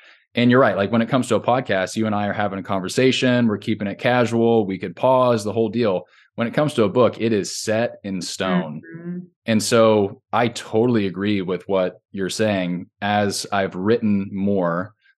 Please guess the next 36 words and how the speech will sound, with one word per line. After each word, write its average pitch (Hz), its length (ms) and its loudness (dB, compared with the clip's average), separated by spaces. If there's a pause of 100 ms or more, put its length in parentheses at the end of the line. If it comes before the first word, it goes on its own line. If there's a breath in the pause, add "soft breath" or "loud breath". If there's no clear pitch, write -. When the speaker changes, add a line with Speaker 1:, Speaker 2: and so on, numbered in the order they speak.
Speaker 1:
I 101 80 -6
just 104 220 -2
so 117 180 4
appreciate 95 640 -2 (240)
writing, 90 500 -2 (120)
especially 101 960 -2
'cause, 110 140 -2
like, 117 140 6
it 127 120 2
took 165 160 0
me 131 120 2
two 127 260 -2
and 123 80 0
a 113 40 -2
half 110 260 -4
years 95 540 -4 (400 soft breath)
to 107 120 4
write 98 360 2
a 98 60 0
book, 95 460 -2 (460)
and 113 120 0
I 143 60 0
have 170 100 0
a 92 80 2
Mac. 104 520 -2 (300)
Like, 127 180 2
imagine 175 400 2
these 127 160 4
guys 113 560 2
who, 123 100 0
like, 107 280 0
I 110 100 0
like 113 200 2
Speaker 2:
<laughs> - 100 -20
Speaker 1:
classic 104 340 -2
novels. 101 640 -2